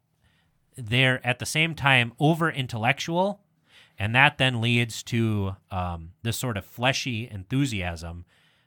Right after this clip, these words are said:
that wants to have no part of Jesus' cross. And, I mean, this is exactly what happens in the E L C A, is that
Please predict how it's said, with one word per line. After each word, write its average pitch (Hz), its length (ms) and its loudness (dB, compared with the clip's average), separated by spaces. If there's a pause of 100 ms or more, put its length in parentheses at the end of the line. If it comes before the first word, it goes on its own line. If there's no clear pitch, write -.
(160)
that 107 180 2
wants 117 320 -2
to - 80 -10
have 107 200 0
no 107 140 0
part 104 320 0
of 80 80 -12
Jesus' 82 320 -8
cross. - 540 -14 (960)
And, 117 180 -4
I 120 40 -2
mean, 127 160 0
this 151 160 -2
is 143 80 -8
exactly 135 460 2
what 113 180 -2
happens 110 520 -2
in 107 180 -4
the 101 140 -6
E 107 40 -2
L 98 140 -4
C 104 180 -8
A, 101 260 -8 (460)
is 107 160 -4
that 107 300 2